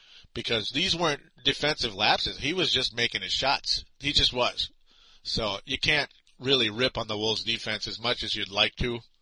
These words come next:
in this particular game. Um,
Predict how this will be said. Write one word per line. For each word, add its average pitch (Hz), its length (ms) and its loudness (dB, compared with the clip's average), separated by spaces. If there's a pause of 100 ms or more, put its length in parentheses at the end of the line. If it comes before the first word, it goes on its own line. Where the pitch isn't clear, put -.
(680)
in 98 100 -8
this 104 160 -4
particular 107 500 -2
game. 104 380 0 (480)
Um, 87 320 0